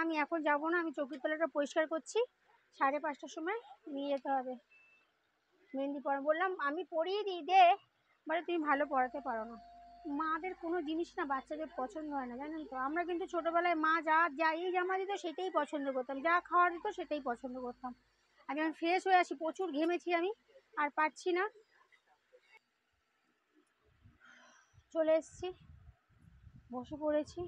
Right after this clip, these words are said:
already ফ্যানের তলায়। চৌকির তলাটা খুব গন্ডগোল হয়েছিল, না পরিষ্কার করলেই না। এখন বাজে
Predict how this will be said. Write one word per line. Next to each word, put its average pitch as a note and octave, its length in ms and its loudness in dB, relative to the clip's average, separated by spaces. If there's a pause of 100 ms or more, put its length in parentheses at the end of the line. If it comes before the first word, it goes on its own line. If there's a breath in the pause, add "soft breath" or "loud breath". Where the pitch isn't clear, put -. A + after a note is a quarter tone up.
(140)
already C#4+ 400 -6
ফ্যানের C4+ 360 -10
তলায়। C#4+ 300 -4 (680)
চৌকির B3+ 320 -8
তলাটা C#4+ 340 -4
খুব D#4+ 340 -8
গন্ডগোল C4 480 -6
হয়েছিল, B3 380 -8 (460)
না C4+ 120 -4 (180)
পরিষ্কার C#4 460 -4
করলেই C#4 420 -4
না। A3+ 160 -8 (720)
এখন C#4+ 260 -4
বাজে C#4+ 280 -2